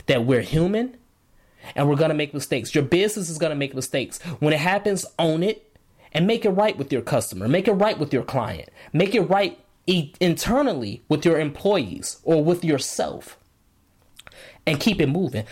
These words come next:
Do not let these things consume you. Do not let these things destroy your empire. Because that's a tragedy once that happens.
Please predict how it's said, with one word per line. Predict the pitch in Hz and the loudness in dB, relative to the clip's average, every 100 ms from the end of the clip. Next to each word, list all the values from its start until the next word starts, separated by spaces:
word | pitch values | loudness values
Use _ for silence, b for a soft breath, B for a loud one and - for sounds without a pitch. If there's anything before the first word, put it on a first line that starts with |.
| B - | B 0
Do | 170 | 2
not | 156 180 220 - | 2 2 0 0
let | 185 190 | -2 -2
these | - 175 165 | -2 -2 -2
things | 175 165 147 | -2 -2 -2
consume | - 147 185 175 | -4 -4 -2 0
you. | 151 127 | 0 0
Do | 127 | 0
not | 156 185 185 | 0 0 -2
let | 180 180 | -4 -4
these | 180 165 | -6 -4
things | - 170 151 143 | -2 -2 -2 -2
destroy | - 143 - 170 | -2 -4 -2 -2
your | 160 147 139 | 0 0 -2
empire. | 156 165 139 131 107 - - _ _ _ _ _ _ _ _ _ _ - | -2 -4 -4 -6 -6 -10 -20 _ _ _ _ _ _ _ _ _ _ -4
Because | 151 165 | 0 2
that's | 170 208 156 | 2 0 -2
a | |
tragedy | - 170 151 117 107 98 | -2 0 0 -4 -10 -8
once | 120 120 - | -4 -2 -2
that | 127 | -4
happens. | 110 101 - - - - | -4 -6 -8 -16 -18 -20